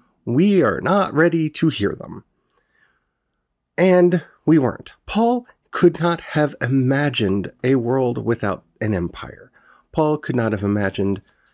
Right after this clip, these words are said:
a world without a Caesar. And so Paul gives advice for living under a dictator, under a tyrant. And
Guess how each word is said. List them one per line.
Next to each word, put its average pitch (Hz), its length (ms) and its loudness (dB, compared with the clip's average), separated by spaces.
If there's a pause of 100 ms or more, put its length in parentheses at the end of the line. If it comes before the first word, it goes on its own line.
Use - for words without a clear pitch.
(140)
a 143 120 0
world 156 380 0
without 143 440 -4
a 139 80 -6
Caesar. 170 540 -4 (800)
And 175 160 4
so 175 460 2
Paul 226 480 -4 (580)
gives 160 460 2
advice 113 600 -4
for 175 220 -2
living 131 460 0 (640)
under 131 480 0
a 160 100 0
dictator, 151 680 0 (200)
under 151 460 0 (160)
a 135 200 0
tyrant. 131 680 -4 (800)
And 160 340 4